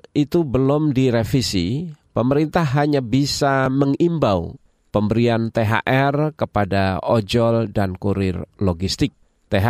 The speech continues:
R dua ribu dua puluh empat untuk ojol juga tidak harus berupa uang, tapi juga bisa berupa barang.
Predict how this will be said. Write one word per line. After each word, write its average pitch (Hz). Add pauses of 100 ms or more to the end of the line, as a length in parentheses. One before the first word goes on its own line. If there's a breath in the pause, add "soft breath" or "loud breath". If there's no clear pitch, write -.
R 170
dua 135
ribu 139
dua 139
puluh 139
empat 143
untuk 117
ojol 123
juga 104
tidak 101
harus 143
berupa 92
uang, 104
tapi 113
juga 98
bisa 127
berupa 92
barang. 85